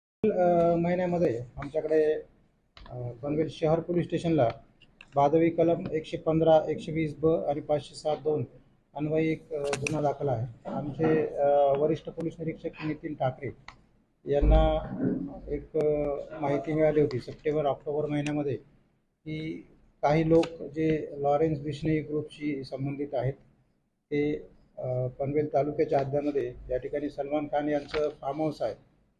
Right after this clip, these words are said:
त्या ठिकाणी, अ, रेकी करून आलेले आहेत आणि त्यांचा ते घातपात करण्याची शक्यता आहे. त्या अनुषंगाने आम्ही या गँगशी संबंधित जे लोक आहेत, अशांचे जे, अ, WhatsApp ग्रुप आहेत किंवा Instagram ग्रुप्स आहेत किंवा इतर जे काही सोशल मीडिया आहेत,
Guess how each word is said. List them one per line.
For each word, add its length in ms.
त्या 80
ठिकाणी, 640
अ, 140
रेकी 280
करून 260
आलेले 300
आहेत 440
आणि 180
त्यांचा 280
ते 140
घातपात 340
करण्याची 460
शक्यता 400
आहे. 300
त्या 260
अनुषंगाने 720
आम्ही 540
या 140
गँगशी 460
संबंधित 420
जे 120
लोक 200
आहेत, 160
अशांचे 480
जे, 280
अ, 220
WhatsApp 440
ग्रुप 260
आहेत 200
किंवा 260
Instagram 580
ग्रुप्स 260
आहेत 140
किंवा 180
इतर 240
जे 140
काही 220
सोशल 300
मीडिया 300
आहेत, 180